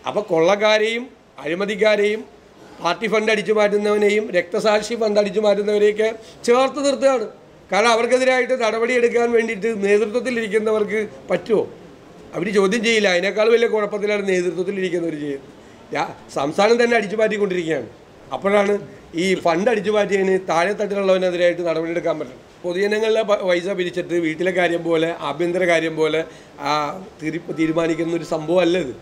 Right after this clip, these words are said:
പൊതു ഫണ്ട് പിരിച്ചെടുത്തിട്ട് ആളുകളോട് ഈ കാര്യത്തിന് ഉപയോഗിക്കുമെന്ന് പറഞ്ഞ് ഫണ്ട് പിരിച്ചെടുത്തിട്ട് അത് misuse ചെയ്താണ്. അതിനെതിരായിട്ട് അന്വേഷണം നടത്തണം. യഥാർത്ഥത്തിൽ പറഞ്ഞല്ലോ, ഇതിലെ കുറ്റവാളികളായിട്ടുള്ള ആളുകൾക്കെതിരായിട്ട് action എടുക്കണമെന്ന് പറഞ്ഞാൽ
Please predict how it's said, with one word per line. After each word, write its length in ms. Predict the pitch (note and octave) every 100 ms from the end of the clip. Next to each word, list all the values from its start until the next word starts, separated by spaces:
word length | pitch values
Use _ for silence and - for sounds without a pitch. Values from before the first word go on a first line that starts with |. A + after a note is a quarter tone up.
| - - -
പൊതു 200 | C3 G#3
ഫണ്ട് 280 | G#3+ G3 G#3+
പിരിച്ചെടുത്തിട്ട് 680 | G3 F3 G3 F#3+ G3+ A3 B3+ - - -
ആളുകളോട് 560 | C#3+ F3 G3 G3+ G3
ഈ 200 | A#3+ G3+
കാര്യത്തിന് 360 | G#3 F#3 F#3+ G3+
ഉപയോഗിക്കുമെന്ന് 600 | F3 F#3 G3 F3+ G3+ F#3+ F#3+
പറഞ്ഞ് 160 | F#3+
ഫണ്ട് 280 | G3+ F#3 F3+
പിരിച്ചെടുത്തിട്ട് 680 | F#3+ E3+ F#3+ F3 F#3+ A#3+ - - - -
അത് 100 | G3+ G#3
misuse 340 | - B3+ B3+
ചെയ്താണ്. 360 | B3 A#3 G3 C#3 - - - C#3
അതിനെതിരായിട്ട് 500 | E3 F#3+ G#3 A3+ C4
അന്വേഷണം 360 | A#3+ B3+ C4
നടത്തണം. 340 | B3+ A#3+ A#3+ A#3+ - F#3+
യഥാർത്ഥത്തിൽ 500 | G3 G#3 G#3 G3 F3+ - - - - - - C#3
പറഞ്ഞല്ലോ, 380 | C3 D#3+ G3+
ഇതിലെ 180 | D#3+ D3+
കുറ്റവാളികളായിട്ടുള്ള 1160 | D#3 D3 A2 E3+ F3 F#3 F#3 F#3 F3 E3+ D#3+ E3+
ആളുകൾക്കെതിരായിട്ട് 800 | D3 D3 D#3+ E3 D#3+ D3+ D#3 E3
action 320 | D3 - F3+
എടുക്കണമെന്ന് 360 | E3 E3 E3
പറഞ്ഞാൽ 220 | E3 G3